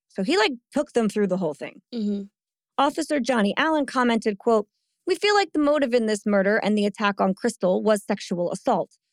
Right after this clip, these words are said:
Speaker 1: We did find out that Tommy Lynn Sells was associated and his friends with the Harris family, and we feel like he specifically targeted Katie. And as opposed to what they originally thought,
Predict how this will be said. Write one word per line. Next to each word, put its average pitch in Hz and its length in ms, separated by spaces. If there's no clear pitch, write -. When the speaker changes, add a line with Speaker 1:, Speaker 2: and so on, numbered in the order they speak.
Speaker 1:
We 285 100
did 254 180
find 233 200
out 208 200
that 202 160
Tommy 190 220
Lynn 185 160
Sells 233 300
was 233 120
associated 220 760
and 202 160
his 202 160
friends 214 460
with 262 220
the 247 80
Harris 190 340
family, 190 500
and 240 300
we 247 120
feel 240 200
like 226 180
he 220 80
specifically - 680
targeted 170 480
Katie. 240 300
And 349 100
as 453 160
opposed 330 320
to 302 80
what 233 180
they 196 140
originally 190 680
thought, 165 280